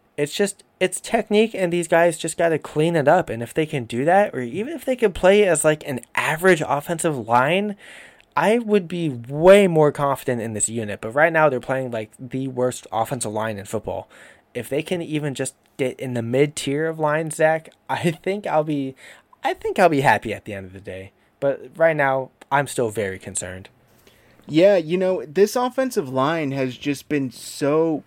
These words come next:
Speaker 2: puzzling because, uh, at times last year, they didn't play particularly well.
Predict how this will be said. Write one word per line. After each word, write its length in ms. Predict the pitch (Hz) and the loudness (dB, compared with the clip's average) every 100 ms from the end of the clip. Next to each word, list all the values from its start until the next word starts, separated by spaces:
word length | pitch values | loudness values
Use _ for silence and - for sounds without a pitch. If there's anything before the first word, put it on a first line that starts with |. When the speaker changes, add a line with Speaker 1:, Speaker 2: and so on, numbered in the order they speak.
| - | -14
Speaker 2:
puzzling 580 | - 143 233 202 127 123 | -6 -4 0 -2 -2 -6
because, 520 | 127 147 139 127 - _ _ _ _ _ - | -10 -2 0 0 -6 _ _ _ _ _ -2
uh, 320 | 139 127 95 | 0 2 0
at 220 | 156 - | -2 -6
times 420 | - 170 233 302 | -6 -8 -6 -6
last 340 | 226 226 226 - | -6 -6 -6 -6
year, 280 | 196 190 151 | -2 -2 0
they 180 | 143 | -2
didn't 420 | 135 147 147 165 110 | -2 -2 -2 -2 -8
play 500 | - 135 131 135 120 | -4 0 2 2 -2
particularly 840 | - 139 147 131 131 127 123 123 | -10 -14 -10 -8 -4 -2 -4 -6
well. 540 | 120 123 123 127 147 | -6 -4 -2 -2 -4